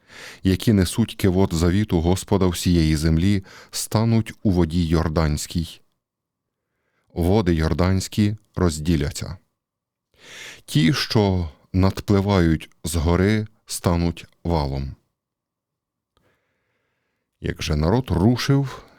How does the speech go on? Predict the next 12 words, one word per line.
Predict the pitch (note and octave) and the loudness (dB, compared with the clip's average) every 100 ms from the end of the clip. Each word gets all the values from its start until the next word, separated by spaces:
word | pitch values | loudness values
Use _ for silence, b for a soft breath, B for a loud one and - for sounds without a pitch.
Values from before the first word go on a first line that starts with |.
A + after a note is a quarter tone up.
| - | -10
зі | E2+ E2 | -2 -2
своїх | - F2 F#2+ - | 0 0 0 0
наметів, | E2+ D#2 D2 - D#2+ - _ _ _ _ _ _ _ _ _ _ _ _ _ | 0 0 -2 -6 -10 -12 _ _ _ _ _ _ _ _ _ _ _ _ _
щоб | - - G#2 - | -12 -2 -2 0
переправитись | - F2 - F#2 E2 D2 C#2 C#2 - - B B | 0 0 0 2 2 0 -2 -6 -10 -14 B B
через | - G#2+ F2+ D2+ E2+ | -2 0 2 0 0
Йордан, | D#2+ D#2 D2+ D#2 F#2+ - _ _ B B B B B B | 0 0 -2 -2 -6 -12 _ _ B B B B B B
священики, | - C#3+ C3+ - A#2 G#2+ G#2+ - F#2+ | -4 0 0 2 4 4 4 2 2
які | F2+ - G#2 G2+ - | 2 0 0 0 0
несли | G2 F2+ F2+ - F2+ | 0 2 2 0 -4
ковчег | E2 E2+ - E2 D2+ | -2 -4 0 -2 0
завіту, | D#2 G2+ D3 - A2 | 0 0 0 0 -2